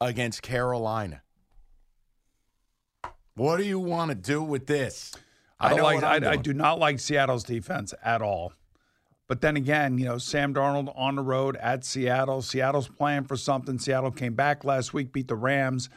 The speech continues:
Speaker 2: Geno Smith is in a renaissance year. They lose Kenneth Walker.
Speaker 1: I know.
Speaker 2: That,
Speaker 1: Jammed his ankle.
Speaker 2: that's
Speaker 1: Weird
Speaker 2: a,
Speaker 1: injury,
Speaker 2: it's
Speaker 1: too.
Speaker 2: a weird injury, and, and he and, and it was like he was running out of bounds.
Speaker 1: Yep.
Speaker 2: And, you know, there was something about him last week screaming on the sideline and all this. I'm like, "Wait, you're a rookie. Shut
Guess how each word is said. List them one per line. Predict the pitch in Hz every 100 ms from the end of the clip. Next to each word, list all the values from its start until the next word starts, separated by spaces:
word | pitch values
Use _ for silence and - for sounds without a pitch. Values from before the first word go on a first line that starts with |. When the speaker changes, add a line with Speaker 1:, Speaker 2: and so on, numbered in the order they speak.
| - _ _
Speaker 2:
Geno | 139 147
Smith | 131 143 147 143
is | 123
in | 127
a | 120
renaissance | 101 131 139 - 143 135 123 127
year. | 123 120 117 - _ _
They | -
lose | 113 160 156
Kenneth | - 139 117 107
Walker. | 131 156 - - _ _
Speaker 1:
I | 95
know. | 87 76 - _
Speaker 2:
That, | 127 120
Speaker 1:
Jammed | 117
his | 101
ankle. | 107 110 110 139
Speaker 2:
that's | 135
Speaker 1:
Weird | 151 214
Speaker 2:
a, | 147
Speaker 1:
injury, | 160 107 82
Speaker 2:
it's | 135 135
Speaker 1:
too. |
Speaker 2:
a | 123
weird | 143 143
injury, | 127 110 113 110
and, | 110 98
and | 135
he | 113 143
and, | 151 120
and | 135 127
it |
was | 127 123
like | 131 120
he | 139
was | 127
running | 117 151 143
out | 123
of | 98
bounds. | 123 131 82 78
Speaker 1:
Yep. | 113 - _ _ -
Speaker 2:
And, | 151
you |
know, | 208
there | 170 175
was | 151
something | 190 - 156
about | 139 147
him | 143 139
last | 123 135 127
week | 127 107
screaming | - - 117 139 147
on | 139 135
the | 123
sideline | 135 120 131 127 135
and | 131
all | 127 131
this. | 127 131
I'm | 131
like, | 123 -
"Wait, | 135 113 87
you're | 139
a |
rookie. | 131 - -
Shut | 95 - - - 165 185